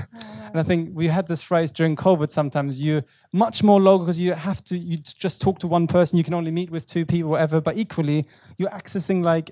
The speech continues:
Speaker 2: a message anywhere in the world. So it's bigger, but it's smaller
Speaker 1: Mm.
Speaker 2: at the same time. And I think when Jesus talked about the church and the body of Christ, and he doesn't see different churches, he sees his bride, he sees one body.
Speaker 1: Amen.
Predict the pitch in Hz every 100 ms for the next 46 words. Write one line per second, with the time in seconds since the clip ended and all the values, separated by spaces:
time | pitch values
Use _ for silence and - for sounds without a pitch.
0 | - 180 196 190 175 - 196 208 190 180
1 | 175 208 156 135 170 156 - _ - 165
2 | - - 226 208 170 147 143 - - 190
3 | 190 143 123 127 - - - 190 - 165
4 | - 156 143 135 170 151 135 135 - -
5 | - - 180 170 196 180 170 175 180 -
6 | 180 - 160 151 180 143 226 220 - 160
7 | 147 - 170 147 226 202 170 151 147 -
8 | 156 135 139 - 165 190 196 190 - 165
9 | 147 139 151 156 139 - 170 160 160 147
10 | - _ _ - 160 127 156 143 131 147
11 | 139 151 139 156 156 156 139 135 160